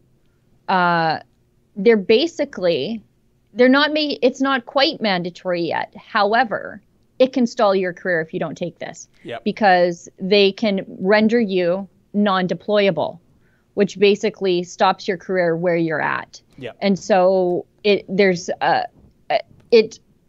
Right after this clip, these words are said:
Speaker 1: you're not able to, you know, when you're non-deployable, y-, it, that's it for you. Basically, this is, you're just stalled right there. And so there's heavy pressure for, um, the military to take these vaccines. And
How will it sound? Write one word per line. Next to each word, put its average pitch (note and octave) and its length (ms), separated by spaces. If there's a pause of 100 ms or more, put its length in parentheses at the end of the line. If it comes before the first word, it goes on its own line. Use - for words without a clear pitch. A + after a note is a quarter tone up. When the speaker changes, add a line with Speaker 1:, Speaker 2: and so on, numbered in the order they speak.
(180)
Speaker 1:
you're A3+ 160
not A3+ 300
able G#3 300
to, F#3+ 680
you G#3 100
know, F#3 120
when A3 240
you're G#3+ 280
non-deployable, A3 1160
y-, - 160
it, - 360
that's G#3+ 200
it D4+ 200
for G#3+ 100
you. D#3 180
Basically, F#3 500
this F3+ 200
is, G3 180
you're G#3+ 180
just A#3 340
stalled F3 500 (320)
right G3+ 200
there. C4+ 180
And G#3 120
so A#3 100
there's G3+ 220
heavy C4 300
pressure G#3+ 640 (300)
for, F#3+ 720
um, E3+ 400 (120)
the F#3+ 140
military F#3 600
to F3+ 320
take A3+ 300
these G3+ 220
vaccines. F#3 580
And G3 160